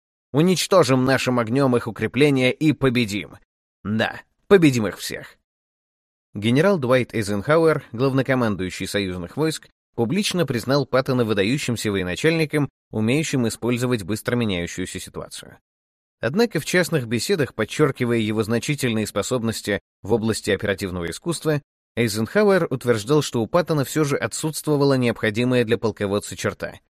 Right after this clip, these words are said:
умение охватить ситуацию в целом. Кроме того, Эйзенхауэр ставил под сомнение умение Паттона координировать свои действия с действиями соседей,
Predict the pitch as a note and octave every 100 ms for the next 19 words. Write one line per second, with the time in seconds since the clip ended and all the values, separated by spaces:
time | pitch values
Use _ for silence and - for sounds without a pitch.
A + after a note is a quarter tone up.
0 | _ _ _ _ G#2 G#2+ D3 F3+ F3 C#3+
1 | B2 A2 G#2 A#2+ A#2+ - G#2 F2+ - E2+
2 | - - G#1 - _ _ _ _ _ _
3 | _ F3 G3+ D#3+ A2+ B2 A#2+ G#2+ A#2 A2+
4 | F#3+ F3+ D#3 - E3 D#3+ D3 B2+ - A2+
5 | D3+ F3 D#3+ C#3 B2+ B2+ A#2+ A2 - C#3+
6 | C#3 B2+ - B2 A2 B2 B2 A2+ G#2+ -
7 | G#2+ G2+ C#3+ C#3 B2 A#2+ F#2 A#2+ A2 A#2
8 | A2 G#2 - G#2 F3 E3 G2 -